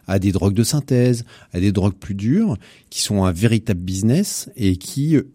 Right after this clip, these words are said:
euh, génèrent tous les trafics et toutes les mafias qu'on a pu, euh, qu'on a pu évoquer plus tôt. Donc c'est, c'est vrai que c'est extrêmement préoccupant et nos concitoyens sont de plus en plus, euh, désespérés face à ce sentiment d'impuissance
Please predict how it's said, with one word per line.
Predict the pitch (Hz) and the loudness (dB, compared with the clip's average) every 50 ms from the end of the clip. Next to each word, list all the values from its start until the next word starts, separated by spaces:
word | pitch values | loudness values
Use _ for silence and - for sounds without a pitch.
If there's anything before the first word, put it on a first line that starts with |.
| _ - | _ -2
euh, | 107 92 87 85 82 85 85 85 | 0 2 2 2 0 0 -2 -2
génèrent | 78 85 98 90 95 110 131 127 | -2 0 0 2 2 0 0 -2
tous | 127 - | -4 -6
les | 104 95 | -8 -8
trafics | - - 95 87 - - 135 143 143 - | -6 -8 -10 -10 -6 -6 -6 -6 -4 -6
et | 98 | -8
toutes | - - - - - | -8 -8 -16 -6 -2
les | 113 98 | 0 0
mafias | 92 90 85 - - - 120 120 127 | 0 0 -2 -4 -6 -6 -6 -6 -6
qu'on | 127 110 92 | -6 -6 -6
a | 87 80 | -6 -6
pu, | - - - 107 107 98 | -8 -8 -6 -4 -2 -2
euh, | 87 87 80 80 - - - - - - - | -2 -2 -4 -6 -10 -14 -20 -20 -20 -20 -16
qu'on | - - 95 | -4 0 0
a | 98 85 | 0 0
pu | - - 110 | 0 0 0
évoquer | 104 95 107 98 - 123 | 2 2 0 0 -2 -2
plus | - 135 127 | -2 -2 0
tôt. | 143 139 | 0 2
Donc | 113 101 95 - | 2 2 -2 -2
c'est, | - - - 131 | -6 -8 -6 -4
c'est | - - - 104 | -4 -2 0 0
vrai | 92 101 120 156 156 | 2 2 2 2 0
que | - - 113 104 98 95 | 2 2 2 4 4 2
c'est | 87 - - 104 - | 0 0 -4 -4 -2
extrêmement | - 131 - - - - 123 117 117 110 | -2 -4 -4 -4 -4 0 0 0 0 -2
préoccupant | - - 107 92 - - - - 104 135 - - | -4 -6 -8 -8 -8 -8 -2 -2 0 0 0 0
et | 98 95 | 0 0
nos | 92 92 87 | 2 2 0
concitoyens | - - 95 - - - 98 90 90 98 113 139 143 - - - - - - - _ - | -2 -6 -10 -10 -4 0 0 2 2 2 0 -2 -4 -8 -16 -20 -20 -20 -20 -20 _ -16
sont | - - 110 101 98 | -8 -2 0 2 2
de | 90 | 0
plus | - - - 123 117 | -2 -4 -4 0 0
en | 117 104 | 0 0
plus, | - - 127 123 117 - - - | -2 -4 -4 -4 -4 -4 -2 0
euh, | 95 92 87 85 82 82 80 85 82 76 - | 2 2 2 2 2 0 0 -2 -2 -4 -4
désespérés | 104 95 127 131 123 127 123 - - - 120 104 113 135 165 147 | 0 4 4 4 4 4 -2 -2 -2 -2 -2 0 0 -2 -2 -6
face | - - - - 120 123 120 - - - - | -10 -12 -4 -2 -2 -2 -2 -4 -6 -8 -8
à | - 117 95 92 90 85 | -4 -2 0 0 0 0
ce | - - - | -2 -4 -8
sentiment | - - 104 - - 107 98 95 | -8 -8 -8 -8 -6 -4 -2 -2
d'impuissance | 98 98 135 139 135 - 117 101 - - 113 120 147 - - - | 0 0 0 -2 -2 -6 -8 -6 -4 -4 -4 -4 -6 -8 -10 -16